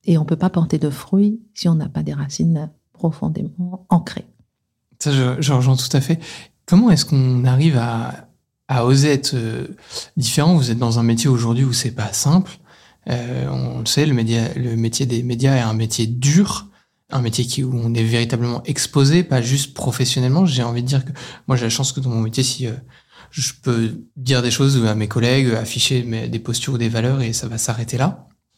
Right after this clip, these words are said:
Speaker 2: J'allais dire au cadre professionnel, je vais pas en ressortir de... mes copains m'en parleront pas pendant le dîner le soir en disant, « Mais pourquoi t'as fait ça au bureau aujourd'hui ? » Ils en savent rien.
Speaker 1: <laughs>
Speaker 2: Euh, dans les médias, on a ce côté où on est affiché. Alors, vous, vous êtes plus régulièrement sur la posture de,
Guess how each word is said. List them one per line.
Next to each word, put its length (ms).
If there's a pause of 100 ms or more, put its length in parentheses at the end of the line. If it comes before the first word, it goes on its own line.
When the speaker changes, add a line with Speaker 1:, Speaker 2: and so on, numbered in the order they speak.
(100)
Speaker 2:
J'allais 180
dire 120
au 60
cadre 220
professionnel, 520
je 80
vais 100
pas 180
en 160
ressortir 440
de... 80 (580)
mes 160
copains 260
m'en 120
parleront 280
pas 120
pendant 200
le 60
dîner 200
le 60
soir 180
en 40
disant, « 180
Mais 140
pourquoi 240
t'as 100
fait 80
ça 140
au 40
bureau 260
aujourd'hui ? » 340
Ils 100
en 40
savent 220
rien. 240
Speaker 1:
<laughs> 420
Speaker 2:
Euh, 160 (220)
dans 180
les 100
médias, 360
on 120
a 60
ce 80
côté 240
où 80
on 120
est 240
affiché. 520 (320)
Alors, 140
vous, 120 (180)
vous 180
êtes 200
plus 160
régulièrement 500
sur 160
la 60
posture 320
de, 200